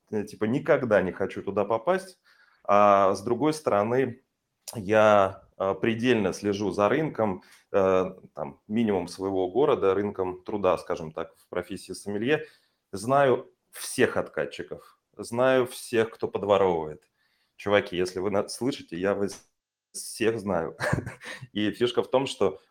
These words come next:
очень много людей, э, не получили работу, потому что рестораторы советовались со мной, э, то, что, «Ну вот, как ты думаешь, вот его стоит или не стоит, а этому стоит дать второй шанс или не стоит?» То есть, э, я уверен, что в каждом городе,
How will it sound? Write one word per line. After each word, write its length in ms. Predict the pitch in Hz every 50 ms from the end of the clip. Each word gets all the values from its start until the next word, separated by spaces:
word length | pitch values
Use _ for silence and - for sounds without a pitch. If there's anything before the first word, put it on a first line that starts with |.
| _ -
очень 260 | 135 131 - 120 110
много 240 | 113 104 95 92 95
людей, 500 | 95 95 90 107 139 151 165 156 - - - _ _ _
э, 260 | - 101 98 92 90 92
не 100 | 101 107
получили 480 | 110 117 123 131 127 - - 120 95 95
работу, 440 | 98 92 92 107 131 160 165 - -
потому 200 | - 101 98 98
что 140 | - - -
рестораторы 760 | 92 - - - 98 110 135 139 - 120 107 104 101 - - - _ _
советовались 680 | - - - 107 110 117 104 - 90 92 90 90 - -
со 100 | - 98
мной, 480 | 98 104 123 139 160 156 156 151 131 - - _ _ -
э, 320 | 95 92 90 90 87 90 - -
то, 80 | 87
что, 200 | - - - 101
«Ну 140 | 117 165 165
вот, 280 | 139 117 107 - - -
как 180 | - 131 127 -
ты 60 | 110
думаешь, 320 | 98 107 98 92 90 - -
вот 140 | 104 101 - 101
его 420 | 113 110 98 90 85 85 - _ _
стоит 540 | - - - - 180 190 165 113 98 - _ _ _ _ _ _ _ _ _ _ _ _ -
или 160 | 113 123 123
не 200 | 110 104 101 90
стоит, 300 | - - - 90 87 87 90
а 140 | 107 120 127
этому 300 | 123 120 95 101 95 98
стоит 360 | - - - 165 170 147 113
дать 180 | 104 101 92 -
второй 220 | - - 87 95 95
шанс 340 | 95 - 92 92 92 - -
или 140 | 107 107 117
не 160 | 110 107 92
стоит?» 360 | - - - 85 80 71 - _ _ _ _ _ _ _ _ _ _ _ -
То 80 | 120
есть, 240 | 113 - - - - _ _ _
э, 240 | 104 107 110 107 107 107
я 120 | 113 131
уверен, 340 | 135 - 131 123 139 131 117 107
что 160 | - - 107
в 60 | -
каждом 400 | - 135 127 113 107 110 110 110
городе, 640 | 107 139 170 185 170 127 101 90 98 101 101 92 95